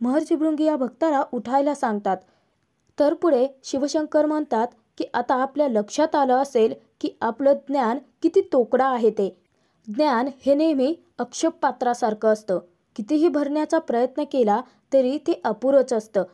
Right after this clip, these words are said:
आणि ज्ञानी हा चातकासारखा असतो, त्याची ही तहान कधीही मिटत नाही. मुनिवर, आपल्याला जे उमगतं ती केवळ आपल्या विचारांची एकच बाजू असू शकते आणि ही एकच बाजू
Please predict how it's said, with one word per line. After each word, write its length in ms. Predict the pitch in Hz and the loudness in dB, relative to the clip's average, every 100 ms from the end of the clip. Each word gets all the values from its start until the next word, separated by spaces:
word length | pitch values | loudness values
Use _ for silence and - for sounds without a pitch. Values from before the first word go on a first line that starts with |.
| _ _ _ _ | _ _ _ _
आणि 260 | 233 247 277 | -2 -2 -2
ज्ञानी 580 | 208 233 269 254 233 294 _ | -4 -2 0 0 -2 -4 _
हा 260 | - 254 220 - | -4 0 -2 -2
चातकासारखा 840 | - 214 - 262 302 294 240 233 | -2 0 0 0 0 0 -2 0
असतो, 440 | 220 214 - 180 - _ _ _ - | -2 -2 -4 -6 -8 _ _ _ -4
त्याची 240 | 247 247 302 | -2 0 -2
ही 400 | 247 285 349 349 | 0 0 0 0
तहान 320 | 285 240 233 - _ _ _ | 0 0 -2 -6 _ _ _
कधीही 340 | 262 277 330 349 | 2 4 4 2
मिटत 440 | 269 220 254 277 | 2 0 0 0
नाही. 200 | 240 190 185 _ _ _ _ _ | -2 -4 -6 _ _ _ _ _
मुनिवर, 460 | 233 247 302 247 247 247 _ | -2 0 2 2 0 -4 _
आपल्याला 420 | 226 233 285 302 320 | -8 -2 2 2 2
जे 180 | 247 311 | 0 -4
उमगतं 600 | - 240 302 311 - 214 269 - _ _ _ | -2 0 0 -2 0 0 0 -6 _ _ _
ती 100 | 277 | -2
केवळ 420 | 311 349 285 262 320 | 0 2 2 2 2
आपल्या 280 | 247 247 302 | -2 -2 0
विचारांची 680 | 294 220 269 285 320 - 277 - | 0 -2 0 0 0 -2 -6 -2
एकच 420 | 240 254 262 370 | 0 0 0 -2
बाजू 360 | 330 294 226 247 | 0 0 2 2
असू 180 | 226 247 | 2 -4
शकते 600 | 214 220 - 202 175 _ _ _ _ _ - | -4 -6 -2 -4 -4 _ _ _ _ _ -6
आणि 260 | 269 311 330 _ _ | -2 -2 -4 _ _
ही 220 | 311 - | -8 0
एकच 420 | 247 254 277 359 320 | 4 4 2 -2 0
बाजू 380 | 320 302 269 | 0 0 -4